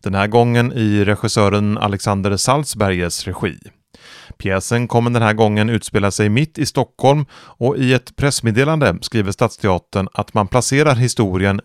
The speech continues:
i ett samtida mardrömslandskap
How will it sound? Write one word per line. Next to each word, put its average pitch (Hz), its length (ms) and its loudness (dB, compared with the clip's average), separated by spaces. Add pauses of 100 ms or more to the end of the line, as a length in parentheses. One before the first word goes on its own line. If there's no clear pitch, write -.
i 107 100 -2
ett 104 100 -4
samtida 123 760 -2
mardrömslandskap 92 1400 -2